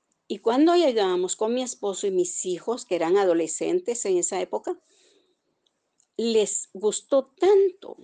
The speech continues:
les impactó el ambiente, era como de fiesta, los instrumentos de la música, la música misma, el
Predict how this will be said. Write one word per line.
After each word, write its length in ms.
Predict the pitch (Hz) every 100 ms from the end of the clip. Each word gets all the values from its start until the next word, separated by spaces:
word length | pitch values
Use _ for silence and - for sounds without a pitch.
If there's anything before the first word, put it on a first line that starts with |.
| _ _ -
les 240 | 214 190
impactó 880 | 233 202 196 - _ - 269 254 220
el 180 | 202 202
ambiente, 800 | 180 190 240 302 254 190 - - _ _ _
era 220 | 196 196 202
como 220 | 247 202
de 120 | 180
fiesta, 960 | - 247 269 262 233 - _ - - _ _ _ - _
los 240 | 214 202 226
instrumentos 920 | 202 - - 185 196 220 226 214 202
de 100 | 190
la 120 | 170
música, 640 | 180 208 220 - - -
la 140 | 208 196
música 520 | 202 208 - 208 190
misma, 560 | 208 226 233 226 220 - - - -
el 280 | 220 202